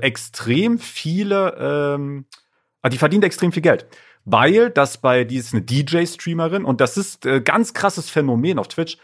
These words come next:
Ähm, D-J-Streamer verdienen wirklich, also das sind immer Frauen, die verdienen immer zehnmal so viel.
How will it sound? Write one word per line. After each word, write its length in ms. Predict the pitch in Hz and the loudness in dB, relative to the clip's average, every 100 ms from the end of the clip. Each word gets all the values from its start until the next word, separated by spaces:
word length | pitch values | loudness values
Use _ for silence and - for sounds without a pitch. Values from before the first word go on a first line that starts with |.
| _ _ _ - | _ _ _ -2
Ähm, 260 | 117 117 | 0 0
D-J-Streamer 920 | 117 220 233 143 110 - - 117 139 170 | 0 0 2 2 2 -2 -4 -2 0 -2
verdienen 540 | - 131 120 151 147 104 | 0 -2 0 -2 -2 -2
wirklich, 500 | 110 196 - 226 - - | 2 2 0 -8 -6 -4
also 140 | 113 | 0
das 140 | 113 - | 0 -2
sind 120 | 104 | -4
immer 220 | 113 101 | 0 -2
Frauen, 340 | - 98 165 - _ _ _ | 0 -2 -2 -4 _ _ _
die 80 | 139 | -8
verdienen 420 | 127 160 131 147 - | -2 -2 0 -2 0
immer 300 | 170 202 180 | 0 0 -2
zehnmal 600 | - 220 240 175 135 104 | -2 0 0 2 2 0
so 120 | 98 | -4
viel. 360 | - 95 90 | -8 -8 -8